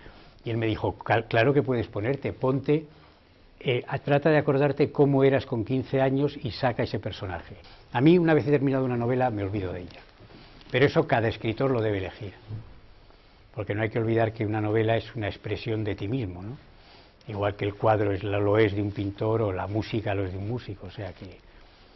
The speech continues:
que yo creo que cada uno tiene derecho a hacer con su obra lo que quiera. Pues tener una historia que contar.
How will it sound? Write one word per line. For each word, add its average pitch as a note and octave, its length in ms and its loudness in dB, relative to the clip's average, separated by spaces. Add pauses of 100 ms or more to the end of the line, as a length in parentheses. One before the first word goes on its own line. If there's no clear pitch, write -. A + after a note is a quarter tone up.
(640)
que A2 140 -10
yo A2 160 -2
creo A2+ 200 -2
que F#2+ 380 -6 (1040)
cada A2 280 2
uno B2+ 220 2
tiene B2 200 -2
derecho A2+ 280 0
a - 20 -2
hacer A2 120 -4
con A2+ 140 -6
su A2+ 140 -6
obra G#2+ 160 -2
lo F#2+ 100 -4
que F#2 120 -10
quiera. - 340 -12 (260)
Pues C3+ 460 4 (280)
tener D#3 300 6
una F3 140 6
historia D#3 360 4
que A#2 100 -2
contar. G2 400 -4